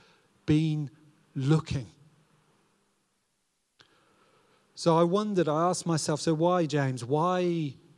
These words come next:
have you lost that? Or why do you not pay attention?"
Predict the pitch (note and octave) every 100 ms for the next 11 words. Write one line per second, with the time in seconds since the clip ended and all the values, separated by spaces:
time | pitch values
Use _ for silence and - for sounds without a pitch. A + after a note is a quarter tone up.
0 | _ _ D#3+ C#3 D3+ D#3 D#3+ - - C3
1 | C#3 C3+ C3+ D#3+ E3 E3+ E3+ D3 - -
2 | _ _ _ _ _ _ _ _ _ _
3 | _ _ - F3 D#3+ E3 F3+ G3 - F3+
4 | E3 D3 C#3+ C#3 - C3+ G#2+